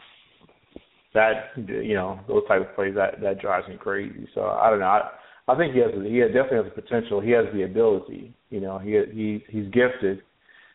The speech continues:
with, with height, strength, speed, just,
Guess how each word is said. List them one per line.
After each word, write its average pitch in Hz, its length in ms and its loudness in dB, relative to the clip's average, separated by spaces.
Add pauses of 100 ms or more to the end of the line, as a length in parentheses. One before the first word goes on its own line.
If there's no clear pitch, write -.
(140)
with, 92 340 -2 (240)
with 95 200 -4
height, 117 420 2 (760)
strength, 110 380 0 (400)
speed, 117 600 0 (1040)
just, 110 140 -4